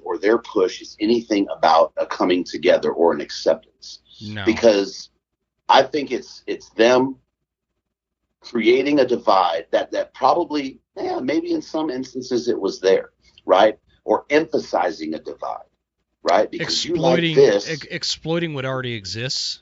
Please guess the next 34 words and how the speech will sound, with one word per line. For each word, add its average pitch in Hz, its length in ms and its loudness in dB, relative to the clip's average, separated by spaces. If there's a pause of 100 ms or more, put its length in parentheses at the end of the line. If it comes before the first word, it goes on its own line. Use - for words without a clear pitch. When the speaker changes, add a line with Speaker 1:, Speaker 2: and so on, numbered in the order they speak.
Speaker 2:
Is 117 100 -14
that 131 100 -6
what 127 120 -10
you're - 100 -10
saying? 349 280 4
Speaker 1:
Yes, 269 180 4
Speaker 2:
Yeah. 110 160 -6 (220)
Speaker 1:
yes, - 500 0
Speaker 2:
Yeah, 131 40 -8
I - 20 -6
would 131 100 -6
agree 110 200 -10
with 117 120 -2
Speaker 1:
right? - 180 4
Speaker 2:
that. - 40 -18 (480)
Speaker 1:
Because - 280 -4 (520)
who, - 220 2 (240)
who - 300 0
cares? - 760 0 (160)
If - 180 -4
you're 240 140 0
not 151 260 2
affect-, - 480 0 (200)
I 285 100 6
don't 190 220 0
know, 156 340 -2 (300)
I 170 100 -2
don't 185 180 -8
know 139 280 -4
that 120 120 -2
I 120 120 -4
know 113 320 -2
anyone - 420 -10 (880)
that 104 260 2